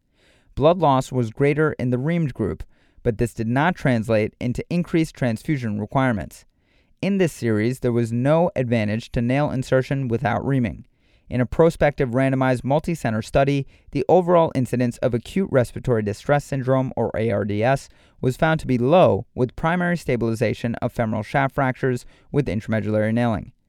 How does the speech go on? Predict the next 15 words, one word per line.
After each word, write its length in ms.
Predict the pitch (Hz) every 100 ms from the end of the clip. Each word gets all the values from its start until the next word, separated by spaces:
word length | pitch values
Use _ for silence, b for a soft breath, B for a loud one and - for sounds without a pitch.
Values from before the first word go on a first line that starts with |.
| _ _ - -
There 100 | 127
was 160 | 117
no 200 | 139 202
difference 400 | 170 139 131 131
in 140 | - 127
the 60 |
incidence 480 | - 147 - 147 143
of 160 | - 110
A 160 | 156 165
R 140 | 165
D 180 | 151 113
S 240 | 101 -
between 460 | - 120 135 117 113
the 100 | 113
reamed 400 | 147 151 165